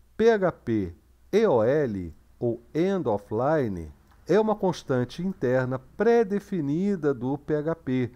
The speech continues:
E com que valor ela é pré-definida? Qual é o valor dessa constante? Vai depender do seu sistema. Dependendo do seu sis-, de como o seu sistema vai reconhecer quebras de linha, o P H P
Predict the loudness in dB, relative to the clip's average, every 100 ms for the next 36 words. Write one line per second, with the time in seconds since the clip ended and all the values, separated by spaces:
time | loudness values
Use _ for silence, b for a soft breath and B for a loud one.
0 | B B B B B -6 -6 -12 -4 0
1 | 0 -2 -6 -4 0 2 0 2 4 4
2 | 4 2 2 2 2 0 -4 -4 -2 -2
3 | -8 -8 -6 -6 -6 -6 -4 -4 -4 -2
4 | -2 0 2 2 2 -4 -8 -12 -12 -10
5 | -10 -10 -14 -20 B B -2 0 2 0
6 | 0 -2 0 -4 -6 -10 -10 -14 -6 -4
7 | -4 -4 -4 -4 -2 -2 -4 -10 -12 -12
8 | -10 -16 -16 -18 -14 -12 0 2 2 0
9 | -4 -4 -6 -6 -4 -2 -4 -2 -2 -2
10 | -6 -6 -6 -6 -6 -8 -6 -4 -2 -2
11 | -4 -4 -6 -4 -2 -2 -4 B -8 -6
12 | -6 -2 -2 0 -2 -2 -2 -2